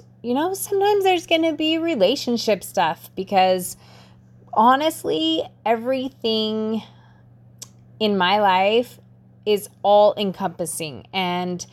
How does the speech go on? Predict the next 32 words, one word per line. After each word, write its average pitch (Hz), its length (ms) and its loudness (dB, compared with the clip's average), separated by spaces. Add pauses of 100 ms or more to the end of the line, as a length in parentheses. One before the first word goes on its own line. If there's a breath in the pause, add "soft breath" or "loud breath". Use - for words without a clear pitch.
(300 loud breath)
if 196 200 0
you're 220 160 6
someone 233 420 0
just 226 240 -2
like 220 180 2
me, 226 260 -2
and 180 120 -4
if 180 100 -4
you're 190 160 -2
listening 196 440 -4
to 185 120 -8
this, 190 360 0
you're 185 360 2
just 277 260 0
like 311 200 -4
me 302 260 -6
and 185 140 -2
you're 214 140 -2
part 247 320 2
of 262 40 -2
my 262 180 0
tribe. 214 520 4 (340 loud breath)
And 196 240 0
so 202 640 4
I 208 160 2
get 226 240 0
you 262 320 0
and 196 320 -2
you 196 180 -2
get 214 220 0
me. 165 320 -8 (300 soft breath)
So 208 540 4